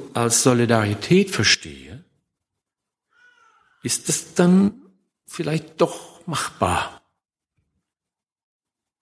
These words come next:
Hier eröffnet sich eine neue Möglichkeit. Nun kann ich sagen, ja, dieser ehemalige Freund, der mich so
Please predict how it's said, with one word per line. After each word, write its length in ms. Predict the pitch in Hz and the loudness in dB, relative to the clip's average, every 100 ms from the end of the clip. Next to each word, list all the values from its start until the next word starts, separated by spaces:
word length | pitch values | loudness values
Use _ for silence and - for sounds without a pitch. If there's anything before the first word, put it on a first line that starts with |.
| _ _ _ _ _ | _ _ _ _ _
Hier 340 | - - 190 262 | -16 -6 -4 -2
eröffnet 440 | 185 190 190 196 | -2 0 0 0
sich 200 | 196 180 | 0 2
eine 160 | 170 160 | 4 4
neue 220 | 165 170 | 4 2
Möglichkeit. 680 | 170 208 180 135 - 90 - _ - - - _ - | 2 0 0 -4 -8 -12 -14 _ -20 -20 -20 _ 2
Nun 240 | 208 247 | 4 6
kann 160 | 226 208 | 4 4
ich 140 | 196 | 4
sagen, 340 | 185 175 175 - - - | 2 0 -4 -14 -18 -10
ja, 340 | 135 143 202 | -6 -2 -4
dieser 840 | 165 - - 190 185 190 156 - | -4 -10 -8 -6 -2 -2 -2 -2
ehemalige 840 | 143 139 120 123 165 135 95 95 90 | 0 0 0 2 4 4 4 0 0
Freund, 760 | - 90 82 165 180 - - _ _ _ _ _ _ _ _ _ _ _ _ _ _ | 0 -2 0 0 0 -6 -8 _ _ _ _ _ _ _ _ _ _ _ _ _ _
der 80 | 131 | -6
mich 160 | 131 123 | -4 0
so 400 | 156 151 143 | 4 4 2